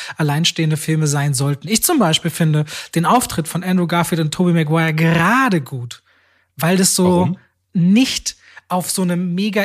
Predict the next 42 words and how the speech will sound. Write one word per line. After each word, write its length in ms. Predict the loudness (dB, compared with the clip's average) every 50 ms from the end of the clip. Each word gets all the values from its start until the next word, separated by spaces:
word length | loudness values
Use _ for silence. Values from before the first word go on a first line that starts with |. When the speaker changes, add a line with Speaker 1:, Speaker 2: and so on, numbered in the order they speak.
| -2
Speaker 1:
epischen 520 | -2 -4 -4 -2 -2 -2 -2 -2 -2 -2 -2
letzte 340 | -2 -2 -4 -4 -6 -6 -4
Sekunde 600 | -4 -4 -6 -6 -6 -2 0 0 2 0 0 -2
oder 240 | -4 -4 -4 -4
aus 140 | -4 -4 -4
dem 80 | -4 -4
Off 280 | -4 -6 -8 -8 -8
kommt 220 | -4 -4 -4 -4 -2
eine 100 | -2 -2
Stimme, 340 | -2 -2 -2 -2 -2 -2 -2
er 120 | -4 -6
dreht 260 | -6 -6 -6 -6 -6
sich 160 | -6 -8 -6
um 100 | -4 -4
und 120 | -4 -2 -2
sieht 160 | -4 -2 -2
ihn. 100 | -4 -4 -4 -8 -14 -14 -8 -6
Die 80 | -4 -2
beiden 340 | 0 0 2 2 0 0
kommen 220 | -2 -2 -2 0 0
nacheinander 920 | 2 2 2 0 0 0 0 0 0 0 0 0 0 0 0 -2 -4 -6 -10 -16 -20 _ -2
in 160 | 0 2 2
der 160 | 2 0 0
Abwesenheit 760 | -4 -6 -4 -4 -2 -2 0 0 0 0 0 -2 -2 -4 -6
von 220 | -6 -8 -8 -8
Tom 300 | -8 -6 -4 -4 -4 -2
Holland, 420 | -2 -2 -2 -2 -2 -4 -4 -6 -10 -16 -20 -20 -20 -20 -12
so 400 | -4 0 0 2 2 0 -2 -8 -16 -20 -10
als 260 | -6 -2 -2 0 2
losgelöst 760 | 2 4 4 4 2 2 0 0 0 2 2 2 2 0 0
aus 120 | -2 -4 -2
dieser, 400 | -2 0 0 2 0 0 0 -2
aus, 240 | -2 -2 -2 -4 -6 -8 -10 -10 -4
und 240 | 0 0 0 0 -2 -4
dass 200 | -2 0 0 2
man 120 | 2 2 2
das 160 | 0 0 -2
in 180 | -4 -4 -4
dieser 280 | -2 -2 -2 -2 -2 -4
Küche 340 | -2 0 0 0 0 0 -2
so 140 | -4 -6 -6
ganz 380 | -4 -4 -4 -4 -4 -6 -8